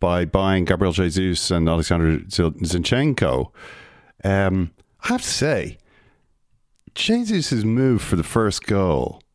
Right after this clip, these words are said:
is like nothing I, <laughs> I can't remember him ever doing anything like this at Manchester City. Uh, it, the dribble was, was inspired. You know, I mean, it, th-, this is what sort of creates the goal and, and sort of sets the tone for the whole game. And he's been doing these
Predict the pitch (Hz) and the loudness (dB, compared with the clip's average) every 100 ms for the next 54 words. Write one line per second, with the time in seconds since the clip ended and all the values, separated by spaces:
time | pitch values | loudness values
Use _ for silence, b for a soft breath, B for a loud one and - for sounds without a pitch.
0 | _ _ _ _ - 120 107 117 120 135 | _ _ _ _ -2 0 2 0 0 0
1 | 185 202 147 101 113 117 107 _ _ - | 0 0 0 2 2 0 -4 _ _ -4
2 | 139 - - - 233 208 - 220 196 185 | -2 -2 -4 -2 -2 -2 -2 -2 0 0
3 | 170 170 165 139 - 208 262 170 104 101 | 2 0 -2 -2 -2 0 0 -2 -4 -4
4 | 98 B 196 185 160 156 254 269 180 151 | -4 B -2 0 0 0 0 0 -2 0
5 | 113 117 104 - 95 - 92 69 69 B | 0 0 -2 -4 -2 0 0 0 -4 B
6 | B B B - 123 127 127 139 147 170 | B B B -4 0 0 -2 -4 -4 -4
7 | 127 - 117 165 165 220 269 220 127 110 | -4 -8 -6 -6 -4 -2 -2 -2 -2 -4
8 | - - _ _ _ _ _ - 147 135 | -8 -12 _ _ _ _ _ -2 0 0
9 | 117 - - 185 262 170 71 - 180 151 | -2 -4 2 2 2 -2 -2 -2 -2 0
10 | 127 135 135 170 - 165 143 131 117 113 | 0 0 0 -2 -2 -2 0 -2 0 -4
11 | - 113 104 98 110 101 98 92 104 - | 0 -2 -2 -2 0 2 2 0 0 0
12 | 101 90 135 - - 92 113 107 101 90 | -2 0 -2 -2 -4 -2 0 0 0 -2
13 | B B B B - 110 92 104 90 107 | B B B B -4 0 2 2 2 0
14 | 110 95 107 165 185 170 220 262 247 190 | 2 2 2 0 0 0 0 0 -2 -2
15 | - | -4